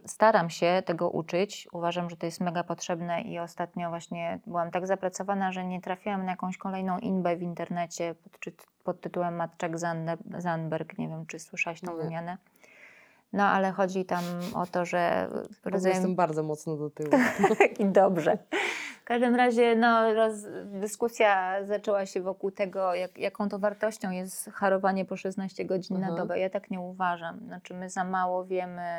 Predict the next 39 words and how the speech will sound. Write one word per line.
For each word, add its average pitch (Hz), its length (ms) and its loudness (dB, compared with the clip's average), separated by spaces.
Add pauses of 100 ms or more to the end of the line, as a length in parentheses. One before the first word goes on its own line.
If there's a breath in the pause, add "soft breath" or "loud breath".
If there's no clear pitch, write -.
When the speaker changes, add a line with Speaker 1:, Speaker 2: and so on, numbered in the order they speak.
(420)
Speaker 1:
znaczy, 185 220 -12
moim 196 260 -2
zdaniem 185 420 -4
w, - 40 -20 (200)
w - 60 -20
Polsce, 180 500 2
jak 190 220 2
już 185 140 -4
zejdziemy 180 420 -2
z - 100 -16
tego, 180 400 -2
zejdziemy 180 420 -2
ze 175 120 0
mnie, 175 280 -2 (340 loud breath)
bo 175 60 -2
już 175 120 -4
dziękuję, 175 580 0
<laughs> - 920 -6
e, 185 580 4 (340)
wiesz, 190 420 0
że 190 180 2
nie, 196 460 2
no, 196 180 0
nie 247 140 4
ma 247 100 4
takiej 175 200 0
kultury 175 380 -4
troszczenia 170 480 -10
się 175 140 -10
o 170 40 -8
siebie. 165 260 -6
Speaker 2:
Nie. - 60 -8
Speaker 1:
To - 100 -4
jest 196 160 -4
natychmiast 240 540 0
łączy 220 380 0
się 214 180 -4
z 202 160 -8
egoizmem, 180 920 -4